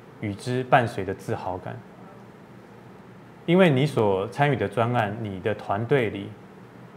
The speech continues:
是这些世界级的大师在跟你共同研发一款游戏，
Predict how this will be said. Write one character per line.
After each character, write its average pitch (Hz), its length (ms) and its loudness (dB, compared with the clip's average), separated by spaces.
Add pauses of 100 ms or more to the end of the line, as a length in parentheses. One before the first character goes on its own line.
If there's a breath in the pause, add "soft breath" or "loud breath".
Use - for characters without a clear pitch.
(500)
是 131 400 0 (560)
这 143 120 4
些 131 160 2
世 123 280 0
界 117 200 2
级 98 200 -8
的 95 220 0
大 107 300 2
师 98 380 -6 (600)
在 98 260 0 (1400)
跟 117 180 2
你 95 140 -6 (320)
共 135 180 2
同 98 180 -6
研 95 200 -4
发 104 300 -6
一 131 40 -6
款 92 300 -12
游 85 100 -14
戏， 90 240 -14